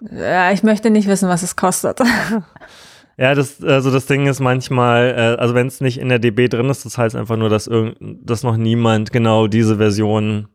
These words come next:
Speaker 2: gerippt hat und analysiert
Speaker 1: Ja.
Speaker 2: hat. Und das ist ja eh auch wieder so ein super nischiges Thema halt, ne?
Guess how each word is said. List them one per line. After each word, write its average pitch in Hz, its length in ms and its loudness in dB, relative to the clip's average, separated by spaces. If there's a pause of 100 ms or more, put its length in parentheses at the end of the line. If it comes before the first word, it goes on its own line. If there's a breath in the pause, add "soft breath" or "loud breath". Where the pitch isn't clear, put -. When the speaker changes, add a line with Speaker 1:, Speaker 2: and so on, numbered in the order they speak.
(240)
Speaker 2:
gerippt 113 360 -4
hat 104 180 -4
und 107 260 -2
analysiert 101 520 -2
Speaker 1:
Ja. 95 100 0
Speaker 2:
hat. 104 160 -4
Und 101 240 -4
das 98 140 -6
ist 104 60 -10
ja 104 60 0
eh 104 240 0
auch 101 240 -2
wieder 104 140 0
so 98 100 -2
ein 101 240 -4
super 113 320 -2
nischiges 113 520 -2
Thema 120 360 0
halt, 117 280 0
ne? 117 200 0